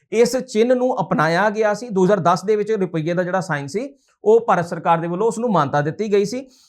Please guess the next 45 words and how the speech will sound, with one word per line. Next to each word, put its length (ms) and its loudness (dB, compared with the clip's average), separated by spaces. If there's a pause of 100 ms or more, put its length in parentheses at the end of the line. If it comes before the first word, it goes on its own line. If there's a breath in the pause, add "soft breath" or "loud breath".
(140 soft breath)
ਔਰ 180 4 (460)
ਆਈ 200 4
ਆਈ 120 4
ਟੀ 180 -6
ਮੁੰਬਈ 440 2
ਦਾ 240 4
ਇੱਕ 220 2
ਸਟੂਡੈਂਟ 480 2
ਸੀ 280 -6 (540 soft breath)
ਉਦੈ 280 6
ਕੁਮਾਰ 480 0 (240)
ਔਰ 120 4
ਉਹ 120 2
ਤਮਿਲਨਾਡੂ 480 2
ਦਾ 100 4
ਰਹਿਣ 180 -2
ਵਾਲਾ 200 0
ਸੀ 260 -12 (200)
ਔਰ 80 0
ਤਮਿਲ 320 -2
ਭਾਸ਼ਾ 280 0
ਦਾ 120 -2
ਹੀ 100 -4
ਉਹ 400 4
ਰੁਪਈਏ 340 -2
ਦਾ 100 0
ਜਿਹੜਾ 180 0
ਸਿੰਬਲ 320 -2
ਸੀ, 100 -8
ਸਾਈਨ 300 -2
ਸੀ, 140 -8
ਉਸ 180 0
ਨੂੰ 120 -2
ਦਿੱਤਾ 260 2
ਗਿਆ 160 0
ਸੀ 120 -2
ਔਰ 160 2 (300 loud breath)
ਭਾਰਤ 220 6
ਸਰਕਾਰ 340 2
ਨੇ 80 -6
ਉਸ 120 -4
ਨੂੰ 160 -4
ਐਕਸੈਪਟ 380 -2
ਕੀਤਾ 320 0
ਸੀ 200 -8